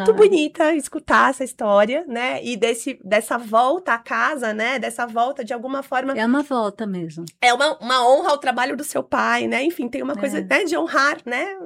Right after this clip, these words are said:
Speaker 1: a sua
Speaker 2: Acho que sim.
Speaker 1: ancestralidade, né? Enfim, então, é muito bonito. Parabéns.
Speaker 2: Obrigada, obrigada.
Speaker 1: Muito,
Speaker 2: Gratidão.
Speaker 1: muito, fiquei muito feliz aqui de escutar você e a sua história.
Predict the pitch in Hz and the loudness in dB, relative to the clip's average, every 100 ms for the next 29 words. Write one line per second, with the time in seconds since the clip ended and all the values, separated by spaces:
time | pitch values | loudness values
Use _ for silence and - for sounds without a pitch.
0 | - - 233 254 247 233 - 254 254 214 | -12 -8 -6 -4 -4 -4 0 0 0 2
1 | 190 202 226 240 233 214 208 214 254 220 | 4 4 2 0 -4 -8 -6 -4 -4 -6
2 | 226 - 196 190 202 247 285 277 _ _ | -10 -12 -14 -14 -6 -6 -6 -10 _ _
3 | _ _ _ - 214 220 214 208 214 254 | _ _ _ -6 0 2 2 0 -4 -4
4 | 349 381 330 - - - _ _ - 196 | -2 0 -2 -2 -14 -20 _ _ -6 -4
5 | 226 165 - 226 220 240 254 240 220 226 | -2 -2 -2 -6 -12 -10 -10 -10 -12 -8
6 | 214 240 262 220 214 233 175 123 113 107 | -8 -6 -6 -4 -4 -4 -2 -2 -2 -4
7 | - _ - 220 214 - 254 220 196 185 | -10 _ -10 -8 -8 -8 -8 -6 -6 -8
8 | 185 180 185 180 196 - 160 175 185 175 | -10 -12 -12 -12 -12 -2 0 0 -6 -12
9 | 175 185 170 175 202 - 143 147 | -10 -6 -6 -6 -12 -10 -10 -10